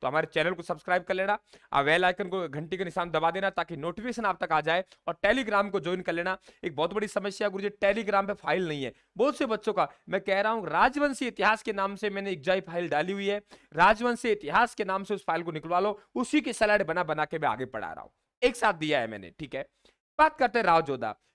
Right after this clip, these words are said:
पीछे हम लोग राव जोधा की बात कर चुके थे, अब राव जोधा के यहाँ पुत्रों की बात कर रहे हैं। एक पुत्र राव सूजा है, एक राव सातलदेव है,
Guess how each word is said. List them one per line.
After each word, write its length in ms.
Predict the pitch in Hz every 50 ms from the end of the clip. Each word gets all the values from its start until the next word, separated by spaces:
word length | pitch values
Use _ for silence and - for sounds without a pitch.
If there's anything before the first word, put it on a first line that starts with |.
| _ -
पीछे 240 | - 233 - - 262
हम 120 | 247 233
लोग 160 | 240 247 233 214
राव 140 | 202 202
जोधा 200 | 214 220 220 208
की 120 | 214 - 226
बात 200 | 196 196 196 -
कर 120 | - 214
चुके 240 | - - 208 - 208
थे, 140 | 202 - 233 - _ _ _ _ _ _ _ _
अब 140 | - 220 202
राव 240 | 208 214 233 294 311
जोधा 260 | 254 233 214 208 214
के 140 | 214 - 220
यहाँ 200 | 196 180 196 -
पुत्रों 240 | - 190 - 190 190
की 100 | 175 190
बात 200 | 170 170 165 - -
कर 120 | 170 156
रहे 120 | 156 175
हैं। 60 | - - _ _ _ _ _ _
एक 200 | - 208 202 202
पुत्र 200 | - 202 - 196
राव 180 | 175 170 175 170
सूजा 340 | 165 - 190 185 165 214 202
है, 200 | 175 185 202 220 _ _ _ _ _ _ _ _ _ -
एक 140 | 226 220 196
राव 160 | 190 190 190
सातलदेव 480 | 185 - 170 - 202 202 196 208 196
है, 240 | 156 185 202 220 -